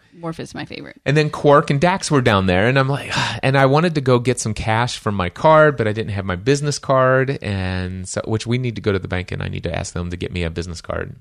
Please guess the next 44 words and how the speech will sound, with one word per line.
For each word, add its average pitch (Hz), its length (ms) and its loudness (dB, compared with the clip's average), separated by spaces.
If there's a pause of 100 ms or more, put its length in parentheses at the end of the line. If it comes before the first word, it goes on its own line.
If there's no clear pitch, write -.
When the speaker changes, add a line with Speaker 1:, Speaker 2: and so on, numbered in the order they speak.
(180)
Speaker 1:
Okay. 247 240 -10 (140)
Speaker 2:
So - 240 -8
Speaker 1:
You 185 60 -4
sure 185 180 -2
it's 180 140 -8
not 175 140 -4
in 180 80 -10
your 170 120 -4
office 220 220 -10
somewhere? 233 280 -10 (160)
Speaker 2:
It 107 140 -4
might 87 240 -4
be. 82 260 -8
I, - 300 -6
I 85 40 -6
need 98 180 -2
to 92 40 0
look 87 160 -2
in 85 60 -6
my 80 100 -2
other 82 180 -4
Speaker 1:
Right. 80 100 -4
Speaker 2:
wallet. 82 260 -4 (280)
Speaker 1:
But, 190 220 -4
um, 185 500 0 (1300)
so 233 160 4
we 233 160 2
need 262 200 0
to 226 160 0
move 208 340 -6
this 180 120 -8
along, 180 280 0
but 185 240 0
so 180 260 -6 (220)
you, 202 180 -8 (100)
you 196 100 -12 (240)
had, 196 240 -2
we 214 80 -2
had 247 180 2
an 214 180 -2
excellent 202 400 -2
time 160 440 -6 (320)
at - 480 -4 (460)
Speaker 2:
Oh, 180 240 6